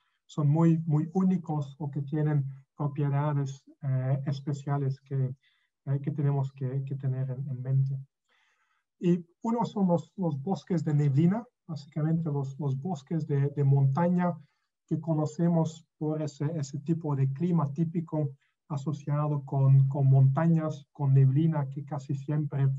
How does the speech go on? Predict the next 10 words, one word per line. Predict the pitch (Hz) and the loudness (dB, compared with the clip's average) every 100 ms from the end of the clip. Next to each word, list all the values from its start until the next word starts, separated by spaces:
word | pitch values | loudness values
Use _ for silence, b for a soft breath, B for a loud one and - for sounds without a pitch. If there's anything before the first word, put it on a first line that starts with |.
| B B _ _ | B B _ _
eh, | 135 135 135 | 0 0 2
está | 139 - 156 151 135 | -4 -4 -2 -2 -2
presente | 139 135 143 143 143 147 156 | -4 0 2 2 0 -2 0
en | 135 | 2
esos, | 135 - 131 - _ | 2 -2 -6 -8 _
en | 143 | -2
esos, | 135 - 135 - _ | -2 -2 -8 -10 _
en | 139 | -2
esos | 135 139 135 | -2 -4 -8
bosques. | 151 139 - 135 | -10 -14 -14 -14